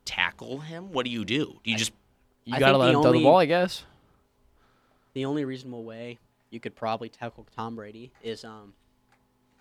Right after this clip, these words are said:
Speaker 2: as soon as you're getting ready to put him down, you go to the sideline, you grab a really soft, soft My Pillow pet.
Speaker 1: <laughs>
Speaker 2: Um,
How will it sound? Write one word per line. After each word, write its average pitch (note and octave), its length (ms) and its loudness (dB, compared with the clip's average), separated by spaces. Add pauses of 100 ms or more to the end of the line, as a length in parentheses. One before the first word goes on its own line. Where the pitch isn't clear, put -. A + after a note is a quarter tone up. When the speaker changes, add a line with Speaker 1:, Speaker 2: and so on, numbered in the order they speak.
(540)
Speaker 2:
as B2+ 100 -6
soon D3 140 0
as C#3+ 80 0
you're C3+ 100 -4
getting B2+ 200 -4
ready A#2+ 180 -6
to A2 60 -14
put A#2+ 160 -8
him A2 100 -6
down, G#2 320 -12
you G#2+ 60 -20
go G#2+ 120 -12
to G#2+ 80 -12
the G2+ 100 -16
sideline, G2 580 -14 (500)
you A2 80 -20
grab A2 200 -2
a G2+ 100 -4
really A#2 460 -2
soft, A2 460 -4
soft G2+ 360 -4
My G2+ 200 -12
Pillow G2+ 280 -12
pet. A2 340 -10
Speaker 1:
<laughs> G#2 40 -12 (380)
Speaker 2:
Um, F#2+ 480 -10